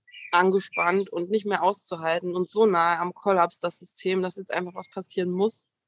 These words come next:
Wir haben jetzt gerade auch die angenehme Situation, dass die Bundesregierung in ihrem Koalitionsvertrag genau das, was ich gerade gesagt habe, also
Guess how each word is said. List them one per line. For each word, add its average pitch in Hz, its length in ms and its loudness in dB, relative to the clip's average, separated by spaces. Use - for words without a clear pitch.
Wir 180 100 0
haben 185 80 2
jetzt 190 180 -2
gerade 180 300 2
auch 175 140 0
die 190 100 -6
angenehme 190 460 4
Situation, 196 680 4
dass 190 220 0
die 214 100 -4
Bundesregierung 202 760 0
in 190 120 0
ihrem 196 160 0
Koalitionsvertrag 202 1200 0
genau 190 320 4
das, 196 240 -2
was 190 120 -6
ich 190 120 -16
gerade 190 240 -4
gesagt 185 340 2
habe, 190 160 0
also 180 220 -2